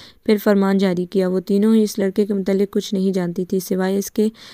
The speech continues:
कि वो इनके डिपार्टमेंट में बहुत कसरत से आता है। इसकी मारूफ वगैरह के ग्रुप से काफ़ी दोस्ती थी और कयास गालिब था कि वो आता ही इस मगरूर हसीना के लिए है। अब भी अपनी स्पोर्ट्स बाइक को एक साइड में पार्क करके इसी तरफ गया था जहाँ मारूफ बैठी थी। वर्षा ने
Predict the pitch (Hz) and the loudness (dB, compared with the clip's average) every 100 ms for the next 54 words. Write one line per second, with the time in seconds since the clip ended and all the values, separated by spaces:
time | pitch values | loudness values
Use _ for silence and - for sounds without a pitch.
0 | - - 208 220 214 208 208 196 190 185 | -8 0 4 4 4 4 2 2 -2 0
1 | 202 208 196 196 202 - 190 202 196 190 | 0 0 0 0 -2 -2 -2 -2 -2 -4
2 | 180 - 185 180 208 - 208 196 190 202 | -4 -4 -4 -4 -6 -4 -2 0 -2 -4
3 | 208 190 185 196 196 190 196 - 202 185 | -6 -4 -2 -2 -2 -2 -4 -4 -6 -4
4 | 175 196 185 175 202 180 202 180 - - | -2 -2 -2 -4 -6 -6 -6 -8 -10 -20
5 | - 220 208 202 196 196 196 190 202 202 | -6 0 2 4 4 2 0 2 2 2
6 | 208 196 185 196 - 190 214 214 208 - | -2 -2 -2 -2 -4 -2 2 2 2 0
7 | 185 190 196 202 185 190 185 190 185 180 | -2 2 2 0 -2 -2 -4 -2 -2 -2
8 | 180 185 180 214 196 202 190 202 214 - | -2 -2 -4 -6 -2 -2 0 -2 -2 -8
9 | - - - - 214 214 202 202 196 - | -20 -20 -18 -2 2 2 0 -2 -2 -2
10 | 202 214 - 196 190 202 196 190 196 - | -2 -2 -2 -4 -2 -2 -2 -2 -2 -2
11 | 202 208 202 214 190 190 185 185 185 180 | -4 0 0 0 -2 -2 -2 -2 -4 -4
12 | 185 185 190 190 180 185 - 175 185 175 | -4 -2 -2 -2 -2 -4 -4 -6 -6 -8
13 | 185 185 180 - 208 208 | -6 -4 -4 -2 0 -2